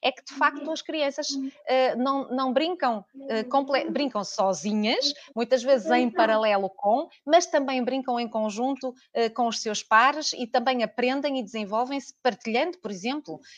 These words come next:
eh, brinquedos, eh, e, eh, e se, e desenvolvem-se através do afeto, do abraço, eh, quer, quer com o, a educadora ou auxiliar, portanto, as pessoas adultas,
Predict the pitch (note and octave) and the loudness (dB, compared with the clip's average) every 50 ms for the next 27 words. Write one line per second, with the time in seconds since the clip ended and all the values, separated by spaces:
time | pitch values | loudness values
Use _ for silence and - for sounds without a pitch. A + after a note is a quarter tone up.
0 | - - _ - G3+ A3 A3 G#3+ G#3 G#3 G#3 G#3 G#3 G3+ F#3 G#3 A3+ A#3 A3 A3+ | -20 -18 _ 0 2 4 6 6 6 6 6 4 4 2 0 0 -2 -4 -4 -2
1 | A#3+ A3+ A3+ A#3+ A#3+ B3+ E4+ F#4 - - - - - - - _ - - B3 B3+ | 0 2 2 2 2 0 -4 -6 -6 -8 -12 -14 -20 -20 -20 _ -2 2 4 4
2 | B3+ B3+ B3+ B3+ B3+ - - - C4+ C#4 C#4 C#4 C#4+ D4 D#4 D4+ - - - A#3+ | 6 6 6 6 4 2 0 -2 -4 -2 0 0 0 0 0 -2 -4 0 2 4
3 | B3+ B3+ B3 A#3+ C4 B3 A3+ - - - - B3+ A#3+ G3+ A3+ B3 A#3 A#3+ C4 C4 | 6 6 4 4 0 -4 -4 -6 -10 -6 -4 -4 -2 0 0 0 2 4 2 2
4 | C4 C#4 C4 - C#4 B3 C4+ B3+ A#3 A#3+ A#3+ A#3+ F#3 G#3 A#3 A3 A3 - - A#3+ | 2 0 -2 -2 -2 -2 0 -2 -2 0 -2 -2 -2 -2 -4 -4 -4 -2 -2 -2
5 | D#4 D#4 - - F4 - - _ _ - G3 A#3 A#3+ A3+ F3+ G#3 G#3 G#3 B3 D4 | -2 -2 -6 -12 -12 -12 -12 _ _ -8 -4 0 0 2 2 2 4 4 4 2
6 | - - - D#4+ E4+ E4 - - B3+ B3+ B3 A#3+ A#3+ A#3 A3+ A3 - - C4 C4 | 2 -4 -8 -6 -6 -6 -2 0 2 2 4 4 2 2 0 -2 0 4 4 6
7 | B3+ B3 A#3+ G#3+ G3 - - C4+ C4 B3+ A#3+ A#3 - A#3+ A#3 A3+ A3 A3 G#3+ G#3+ | 6 6 2 0 0 -2 2 4 4 4 2 -2 -2 0 0 0 2 0 0 0
8 | G#3 - G3+ G#3 G#3+ F3+ - - A3 F#3+ G#3+ G#3+ G3+ G3 F#3+ F#3+ G3 F#3 - - | 0 0 0 -2 -2 -4 -6 -8 -6 -2 -2 0 0 2 2 0 0 -2 -4 -6
9 | G#3+ G3+ G#3+ A3 G#3+ G3 F#3 - - G3 D#3+ - F3+ - - - G#3 F#3 E3+ G3 | -6 -4 -2 0 0 0 0 -2 -6 -14 -12 -12 -12 -12 -8 -8 -8 -6 -6 -6
10 | F3 A#3+ D#4 D#4 D#4+ - | -6 -6 -6 -4 -6 -6